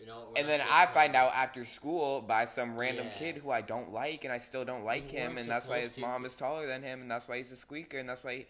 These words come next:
Speaker 2: he ain't got no
Speaker 1: <laughs>
Speaker 2: friends, and he's just walking around with different friend groups. <laughs>
Speaker 1: <laughs>
Speaker 2: I didn't have to say all that.
Speaker 1: I know exactly
Speaker 2: Kids
Speaker 1: what you're talking
Speaker 2: annoying.
Speaker 1: about. That's the funny thing.
Speaker 2: Kids annoying.
Speaker 1: Yeah, so it was supposed to be a secret 'cause they were gonna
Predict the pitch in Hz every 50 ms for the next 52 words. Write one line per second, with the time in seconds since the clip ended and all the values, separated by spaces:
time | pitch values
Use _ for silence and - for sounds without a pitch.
0 | - - 156 139 139 139 139 139 143 135 139 135 135 - - 147 160 160 147 135
1 | 139 139 143 131 127 131 123 139 127 123 131 135 131 123 120 123 127 123 120 117
2 | 123 110 - - 107 98 101 92 71 58 - - - - _ _ _ _ _ _
3 | _ _ - 156 - - - - - - - - - 165 - - - - - -
4 | 117 113 113 - - 95 87 - - - - - 85 76 60 73 73 55 52 -
5 | - - - 127 127 117 - - - - 135 131 - 175 170 139 131 143 127 123
6 | 113 104 92 80 78 78 78 107 104 110 - - - - - 117 110 104 - -
7 | 107 101 - _ - - - 139 127 120 110 113 98 92 85 76 71 67 71 78
8 | _ _ - 135 131 120 110 110 - - - 120 117 113 110 107 101 101 - _
9 | _ _ _ _ _ _ _ _ _ _ _ _ - 139 147 160 165 170 - 180
10 | 175 - - 156 160 143 - - 180 170 165 156 - 139 131 123 139 135 139 139
11 | 143 135 135